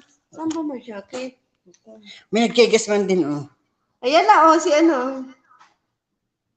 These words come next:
Speaker 1: Ayan, ikaw yun, Jess, eh. Di ba ikaw yun? O siya?
Speaker 2: Ako yan?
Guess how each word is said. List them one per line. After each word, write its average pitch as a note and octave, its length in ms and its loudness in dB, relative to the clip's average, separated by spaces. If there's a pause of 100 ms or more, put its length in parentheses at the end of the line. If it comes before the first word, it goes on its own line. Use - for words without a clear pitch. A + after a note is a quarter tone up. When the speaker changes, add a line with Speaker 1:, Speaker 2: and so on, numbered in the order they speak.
(600)
Speaker 1:
Ayan, G3 320 -20
ikaw - 240 -20
yun, F3 240 -16
Jess, G3 320 -20
eh. F3+ 80 -20 (1200)
Di A3+ 160 -20
ba C4+ 80 -12
ikaw - 960 -20
yun? F3+ 320 -18 (1300)
O G3+ 80 -20
siya? F3+ 720 -20 (240)
Speaker 2:
Ako D#3+ 160 -8
yan? E3+ 320 -2